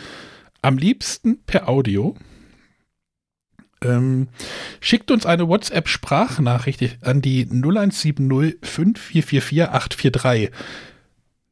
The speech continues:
Welche Spiele, nennt bitte drei Spiele, äh, Spiel des Jahres, wenn's geht, und Kennerspiel.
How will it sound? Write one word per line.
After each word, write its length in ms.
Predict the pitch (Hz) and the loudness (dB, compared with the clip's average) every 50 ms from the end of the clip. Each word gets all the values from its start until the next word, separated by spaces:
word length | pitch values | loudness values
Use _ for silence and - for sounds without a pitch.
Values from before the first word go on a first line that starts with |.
| _ | _
Welche 360 | - 110 127 160 208 - 262 220 | -6 -2 2 2 2 2 2 -2
Spiele, 520 | - - - 175 190 196 214 226 269 - - - - - - - - - - - - - _ _ _ _ _ _ _ _ _ _ _ _ - | 0 0 0 0 2 2 2 2 0 -2 -6 -14 -20 -20 -20 -20 -20 -20 -20 -20 -20 -20 _ _ _ _ _ _ _ _ _ _ _ _ -4
nennt 320 | 113 120 143 180 185 - - | 0 2 2 2 0 0 -2
bitte 200 | 156 - - 123 | -2 -2 -2 -2
drei 380 | 123 135 120 117 120 147 185 | -2 0 2 2 2 2 2
Spiele, 600 | - - - - - 156 151 160 180 190 226 294 - - - - - - 277 - - _ - 180 - - 247 | 0 -2 -4 -4 -2 0 0 2 2 2 0 0 -4 -12 -20 -20 -20 -16 -16 -16 -16 _ -20 -20 -20 -14 -6
äh, 200 | - 117 123 123 | -2 0 0 0
Spiel 220 | 120 - - 160 185 | 0 0 0 2 2
des 160 | 196 - - | 2 2 2
Jahres, 380 | 165 151 151 151 170 - - - | 2 2 2 2 0 -2 0 0
wenn's 200 | 139 135 - - | -2 -2 -2 -2
geht, 260 | - 139 147 147 - | 0 0 0 2 0
und 180 | 123 123 123 | -2 -2 0
Kennerspiel. 640 | - - 135 156 190 196 - - - 170 190 233 | 0 0 0 2 0 0 0 -2 0 0 0 0